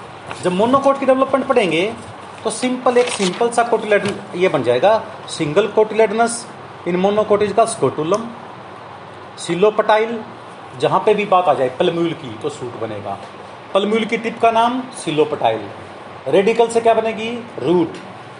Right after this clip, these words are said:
रूट की टिप का नाम सिलोराइजा। मोनोकोट सीड का डायग्राम रट लो, कुछ ऊपर वाला पोर्शन तो क्या हो गया इसका? एंडोस्पर्म। एंडोस्पर्म के ऊपर एलियोरॉन लेयर, एलियोरॉन लेयर के ऊपर पेरिकार्प, ओवरी के बाद जो होती है,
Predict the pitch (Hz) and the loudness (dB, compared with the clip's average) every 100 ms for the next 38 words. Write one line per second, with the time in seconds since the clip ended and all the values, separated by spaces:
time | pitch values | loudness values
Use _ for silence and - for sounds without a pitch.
0 | - 160 208 233 214 220 226 220 240 247 | -2 0 2 0 -6 0 2 4 2 0
1 | - - - - 143 123 110 104 98 101 | -8 -12 -10 0 2 4 2 0 -2 -8
2 | - - - - - - 170 226 240 240 | -10 -18 -18 -18 -14 -2 0 4 4 4
3 | 226 240 214 226 226 226 233 233 233 214 | 2 2 4 6 6 6 6 4 4 4
4 | - - - - - - - - - - | 4 0 -16 -16 -18 -18 -18 -18 -18 -18
5 | - - - - - - - - - - | -16 -16 -16 -16 -16 -16 -18 -18 -16 -6
6 | 214 214 - 190 214 226 226 226 208 220 | -6 -6 -8 -2 4 6 6 4 2 0
7 | 214 226 185 180 - 135 - - - - | 4 4 6 2 4 2 2 -8 -16 -16
8 | - 151 170 175 - 131 107 - - - | -8 0 2 2 2 -2 -2 -12 -16 -12
9 | - 180 208 - 202 208 208 202 165 180 | -2 2 2 2 2 2 4 2 4 4
10 | 180 180 175 165 143 117 - - - - | 4 4 4 4 4 2 -2 -14 -14 0
11 | 165 202 208 208 202 202 202 202 208 226 | 4 6 4 4 4 4 4 2 4 2
12 | - 165 151 135 127 117 - - - - | 4 4 4 4 4 2 -4 -16 -18 -18
13 | - - - 143 135 135 120 113 113 107 | -18 -18 -2 0 2 0 2 2 0 -6
14 | - 107 | -8 -12